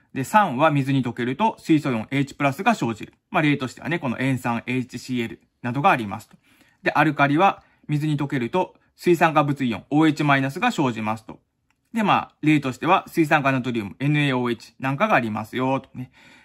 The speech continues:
で、じゃあね、中和ってどうやっていくかっていうと、このね、エイチプラスが生じる酸性の水溶液とオーエイチマイナスが生じる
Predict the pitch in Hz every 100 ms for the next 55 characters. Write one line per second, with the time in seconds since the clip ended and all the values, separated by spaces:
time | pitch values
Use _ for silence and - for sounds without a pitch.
0 | _ 240 220 127 123 - 196 190 202 175
1 | 123 131 127 123 120 - 117 113 107 104
2 | 104 185 180 - - _ _ _ - 196
3 | 110 117 160 165 170 170 156 151 - -
4 | 139 131 127 170 180 - 151 151 156 147
5 | 139 139 131 113 104 107 - 170 - -
6 | _ _ - 151 156 147 147 139 135 139
7 | 131 127 123 123 175